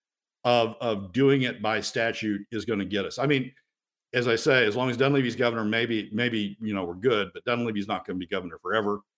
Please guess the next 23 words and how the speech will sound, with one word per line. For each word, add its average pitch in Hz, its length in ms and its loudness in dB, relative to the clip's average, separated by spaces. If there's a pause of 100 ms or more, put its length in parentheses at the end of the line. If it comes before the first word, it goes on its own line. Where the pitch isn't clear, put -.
(400)
And 107 400 0
in 113 120 -2
the 107 80 0
next 123 260 0
legislature, 107 500 -2
it 90 60 -6
may 110 160 0
be, 101 440 -2 (100)
in, 101 200 -8
in 101 200 -4
the 98 100 -2
next 110 280 -2
governor, 98 340 -2
it 90 60 -12
may 98 180 -2
come 101 200 -6
back 95 220 -2
to, 90 180 -4 (140)
come 107 100 -4
back 95 200 -2
to - 80 -12
bite 80 280 -10
us. - 220 -18